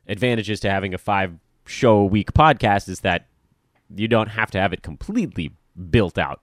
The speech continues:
beforehand. You can have a, a general idea and then, uh,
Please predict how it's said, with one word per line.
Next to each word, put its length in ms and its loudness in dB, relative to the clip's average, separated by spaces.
beforehand. 600 -8
You 80 -10
can 100 -12
have 140 -6
a, 180 -6
a 140 -6
general 400 -2
idea 440 0
and 120 -6
then, 260 -8
uh, 380 -8